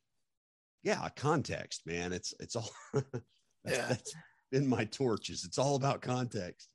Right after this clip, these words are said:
Speaker 2: Yeah. You know, Ernest Langdon's got a drill along those lines that I believe he calls the now drill that, uh, I know Spencer Cooper's uses some and that I've kinda picked up and modified. And I, I, in my notes, in my outlines, I call it the now drill.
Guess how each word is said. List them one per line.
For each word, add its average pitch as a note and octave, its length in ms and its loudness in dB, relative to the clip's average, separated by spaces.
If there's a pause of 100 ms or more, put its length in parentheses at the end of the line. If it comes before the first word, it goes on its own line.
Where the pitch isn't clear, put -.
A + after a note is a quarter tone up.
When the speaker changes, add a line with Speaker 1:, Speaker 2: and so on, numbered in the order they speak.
(280)
Speaker 2:
Yeah. E3 240 10
You E3 120 10
know, E3+ 100 10
Ernest F3+ 340 12
Langdon's E3 400 10
got D3+ 160 8
a C#3+ 60 0
drill D3 300 4
along D3 300 4
those C#3 240 4
lines C#3+ 300 2
that C#3+ 100 6
I C#3 40 2
believe D3 220 4
he D3 80 0
calls D3 280 2
the D3 120 4
now D3 280 8
drill C3+ 420 -2 (540)
that, D3+ 480 6
uh, C#3 320 4 (760)
I F#3 120 12
know E3+ 120 12
Spencer E3 440 10
Cooper's D#3+ 420 6
uses D#3 320 8
some D3+ 320 10
and D3 100 2
that D3 80 6
I've D3 160 6
kinda D#3 200 6
picked - 280 2
up D3 160 6
and D3 100 4
modified. D3 540 8
And C#3+ 80 4
I, C#3+ 220 8
I, D3+ 140 12 (140)
in F3 140 8
my D3+ 300 12 (120)
notes, D#3 460 4
in E3 60 6
my C#3+ 180 6
outlines, C#3+ 380 6
I D3 120 4
call C#3 280 2
it C3 80 -10
the C#3+ 80 -2
now C#3 320 2
drill. C3+ 280 -4